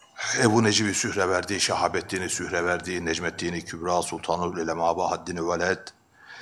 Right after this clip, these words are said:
Seyyid Burhanettin-i Muhakkik-i Tirmizi, Mevlana Celaleddin-i Rumi,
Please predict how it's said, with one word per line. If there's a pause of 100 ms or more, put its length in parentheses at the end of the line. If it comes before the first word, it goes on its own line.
(220)
Seyyid
Burhanettin-i
Muhakkik-i
Tirmizi,
Mevlana
Celaleddin-i
Rumi,